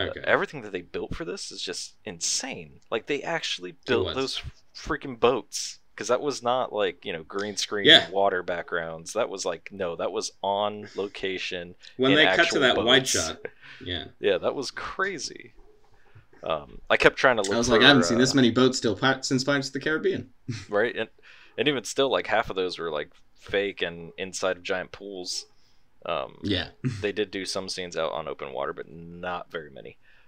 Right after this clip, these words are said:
Speaker 2: Um, but yeah, no, I was, like, looking around whenever they had those wide shots. Um, I was like, "Shit, can I find, like, real world things, like, paned glass windows or something <laughs> like that?"
Speaker 1: <laughs>
Speaker 2: Uh, 'cause you never know, 'cause that's, uh,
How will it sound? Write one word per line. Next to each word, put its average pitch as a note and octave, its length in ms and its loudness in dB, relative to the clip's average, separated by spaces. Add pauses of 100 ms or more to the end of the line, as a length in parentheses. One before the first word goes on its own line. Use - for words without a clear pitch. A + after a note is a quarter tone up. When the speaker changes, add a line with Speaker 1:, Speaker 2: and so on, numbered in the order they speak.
(500)
Speaker 2:
Um, C#2 400 -6 (560)
but A#2 120 -10
yeah, A#2+ 220 -2
no, G#2+ 260 0
I G2+ 40 2
was, G2+ 180 -4
like, F#2 180 -2 (320)
looking G#2 280 -2
around F#2+ 280 -2
whenever F2+ 220 -4
they F2+ 100 -6
had F#2 160 -2
those F2 200 -6
wide E2+ 240 -4
shots. - 600 -6
Um, D2 460 -10 (140)
I - 40 -12
was F2+ 120 -8
like, E2 100 -14
"Shit, - 320 -4
can - 120 -12
I F2+ 40 -2
find, G2 320 -4
like, F2 260 -6 (220)
real F#2+ 220 -4
world G#2 320 0
things, A#2 280 -4
like, E2+ 140 0 (160)
paned F#2+ 420 -10
glass F#2+ 340 -2
windows A2 400 -2
or B2 60 -6
something B2+ 300 -6
<laughs> - 20 0
like - 240 -2
that?" F3 200 -2 (580)
Speaker 1:
<laughs> C#3 180 2
Speaker 2:
Uh, G#2+ 360 4
'cause G#2 220 -2
you A2+ 60 -2
never A#2 260 0
know, G#2 160 2
'cause F2+ 180 -12
that's, - 240 -6
uh, E2+ 320 -4